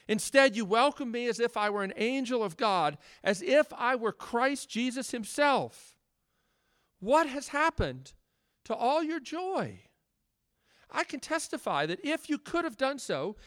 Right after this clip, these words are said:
you would have torn out your eyes and give them to me. Have I now become your enemy by telling you the truth?"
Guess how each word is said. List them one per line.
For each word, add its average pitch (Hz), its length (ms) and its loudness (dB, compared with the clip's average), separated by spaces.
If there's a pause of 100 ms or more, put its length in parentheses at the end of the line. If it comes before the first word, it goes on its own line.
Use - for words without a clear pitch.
(140)
you 381 200 -4
would 403 120 -2
have - 160 -10
torn 330 320 -6
out 320 180 -2
your 285 200 -6
eyes 262 760 -2 (520)
and 208 140 -8
give 190 180 0
them 135 160 -4
to 120 140 -14
me. 92 240 -14 (960)
Have 247 240 0
I 269 280 0
now 262 320 -4
become 226 460 -10
your 180 200 -8
enemy 196 540 -4 (640)
by 165 140 -2
telling 185 440 -2
you 170 180 -2
the 156 120 -8
truth?" - 500 -12